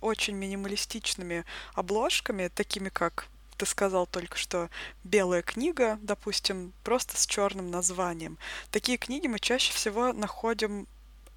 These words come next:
под суперобложками, которые уже сами суперобложки радуют нас буйством красок, всяческим разнообразием дизайна и так далее.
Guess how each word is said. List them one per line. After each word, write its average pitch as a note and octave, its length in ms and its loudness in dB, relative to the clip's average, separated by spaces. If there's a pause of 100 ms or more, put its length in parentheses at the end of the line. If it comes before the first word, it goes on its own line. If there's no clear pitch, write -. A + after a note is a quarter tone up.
(120)
под A3+ 240 2
суперобложками, F#3+ 1120 0 (600)
которые G#3 400 4
уже G3+ 380 4 (120)
сами F#3 320 4
суперобложки F3 840 4
радуют F3+ 460 4 (100)
нас E3 300 0
буйством F3 500 -4
красок, - 800 2 (540)
всяческим - 680 2
разнообразием F#3 880 4
дизайна F#3+ 640 2
и - 20 -2
так F#3+ 260 -4
далее. E3+ 400 0